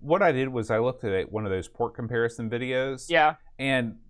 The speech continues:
Speaker 1: what they did in this game is very different than, for example, the Addams Family, where they totally, they totally redesigned it. This
Speaker 2: Yeah.
Speaker 1: game is, is, it's a low-res version. The Game Boy and the N E S versions are pretty much the same game,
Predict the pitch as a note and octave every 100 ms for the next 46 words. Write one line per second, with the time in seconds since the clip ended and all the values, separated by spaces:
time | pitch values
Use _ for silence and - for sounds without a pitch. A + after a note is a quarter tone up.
0 | - - - F3 G3 A3+ B2+ F3 F4+ A#3+
1 | A#2+ - G2 F#2+ F#2 F#2 - A2+ G#2 F#2+
2 | D3 F#3+ B2+ C#3 C#3+ F#2+ G2+ F#2+ - A2
3 | G2 G2+ - F2 E2 G#2+ G2 F#2 E2 E2
4 | D#2+ E2 E2 - G2 F2 F2 F2+ - -
5 | F#2 - B2 A2+ F2+ F2+ F2 E2 E2 F#2
6 | G#2+ - - - - D#3 B2 D#3+ D#3+ C3+
7 | A2+ G#2+ - A#2+ A#2 - D#3+ F#3 D#3+ C3+
8 | C#3 C3+ B2+ A#2 G#2 G2 G2 B2 A#2+ B2+
9 | A#2 G#2+ G#2+ G#2+ A2+ A#2 B2 A#2+ A2+ G2
10 | E2+ G#2 G#2+ G#2 - G#2+ A2 A2+ A2 G#2+
11 | G#2 - C#4+ A3+ G3 - - C#3+ C3+ A2+
12 | A#2+ C3 G2+